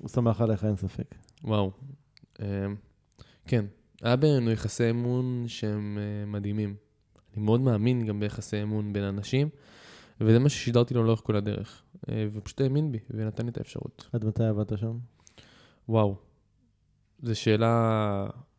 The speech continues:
Speaker 2: שקצת נוגעת לליבי.
Speaker 1: כן.
Speaker 2: כי סיימתי את שנת הלימודים שלי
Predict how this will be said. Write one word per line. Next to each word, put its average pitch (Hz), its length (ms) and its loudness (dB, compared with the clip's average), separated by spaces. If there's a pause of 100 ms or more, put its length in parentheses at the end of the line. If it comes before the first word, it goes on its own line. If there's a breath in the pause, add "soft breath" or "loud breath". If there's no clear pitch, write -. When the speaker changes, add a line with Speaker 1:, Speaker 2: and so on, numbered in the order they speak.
(100)
Speaker 2:
שקצת 113 260 -2
נוגעת 113 340 2
לליבי. 104 300 -2 (340)
Speaker 1:
כן. 107 180 -6 (800)
Speaker 2:
כי 113 220 -6 (840)
סיימתי 131 560 2
את 131 40 -2
שנת 123 280 0
הלימודים 113 420 2
שלי 120 300 -2